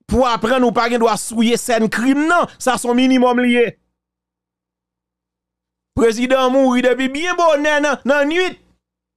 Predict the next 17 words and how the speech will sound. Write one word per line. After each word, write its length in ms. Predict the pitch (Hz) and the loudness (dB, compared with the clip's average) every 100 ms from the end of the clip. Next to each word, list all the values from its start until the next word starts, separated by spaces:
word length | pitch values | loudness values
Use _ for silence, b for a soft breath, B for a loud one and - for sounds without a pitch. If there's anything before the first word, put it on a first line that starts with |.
| _ | _
Preske 440 | 240 254 - 247 | -2 -2 0 0
pral 240 | 247 240 247 | 0 0 0
un 140 | 240 | 2
è 140 | 254 240 | 2 2
du 120 | 240 | 0
maten. 440 | 247 254 311 302 - _ _ _ _ _ _ _ _ _ _ _ _ _ - | 0 0 0 -2 -4 _ _ _ _ _ _ _ _ _ _ _ _ _ -2
Prezidan 360 | 220 233 262 247 | -2 0 -2 0
fè 120 | 240 226 | -2 -2
tout 180 | 302 269 | -4 -2
jounen 240 | 269 240 | 0 0
la 80 | 240 | 2
kon 160 | 269 226 | 0 0
vye 180 | 254 233 | 0 -2
chen 360 | - - 269 - _ _ _ | -6 -4 -4 -6 _ _ _
anndan 320 | 240 226 233 220 | -2 2 2 2
lakay 320 | 202 202 | 0 0
li. 120 | 214 | 0